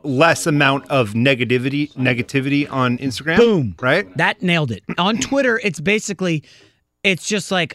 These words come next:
Speaker 2: I'm trying to be funny or take people down or be a jerk. And I just, for me, I don't need that negativity. You know, a lot of people, when they wake up, the first thing they do is they look at their phone. And if you look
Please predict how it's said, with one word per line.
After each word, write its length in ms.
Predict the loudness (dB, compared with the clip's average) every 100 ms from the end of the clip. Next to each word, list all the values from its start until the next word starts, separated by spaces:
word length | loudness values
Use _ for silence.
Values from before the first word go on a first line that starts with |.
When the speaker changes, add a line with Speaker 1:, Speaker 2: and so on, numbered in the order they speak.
| -2
Speaker 2:
I'm 160 | -2
trying 240 | 0 0 0
to 80 | -2
be 140 | -4
funny 320 | -2 0 0
or 120 | -2
take 280 | -2 -2 0
people 240 | -2 -2 0
down 320 | 0 0 0
or 60 |
be 180 | 0 0
a 40 | 0
jerk. 420 | 0 -2 -2 -6
And 140 | -8 -12 -20 _ _ _ -4
I 100 | -2
just, 220 | -2 -4
for 160 | -2 0
me, 240 | 0 0 0
I 120 | -2
don't 160 | 0 -2
need 160 | 0
that 120 | 0
negativity. 680 | 0 -2 -2 -2 -2 -4 -10 -6
You 120 | -2
know, 140 | -2 -4 _ -20 -8
a 80 | -2
lot 200 | 2 4
of 60 | 4
people, 220 | 0 2
when 80 | 2
they 100 | 4
wake 260 | 4 2
up, 140 | -2 -4
the 60 |
first 260 | -2 -2 0
thing 120 | -2
they 100 | 0
do 160 | 0 0
is 80 | 0
they 80 | 0
look 240 | -2 -2
at 80 | -4
their 120 | -4
phone. 360 | -2 -2 -2 -4 _ _ _ _ _ _ _ _ -2
And 140 | 0 2
if 100 | 2
you 120 | 2
look 420 | 4 2 0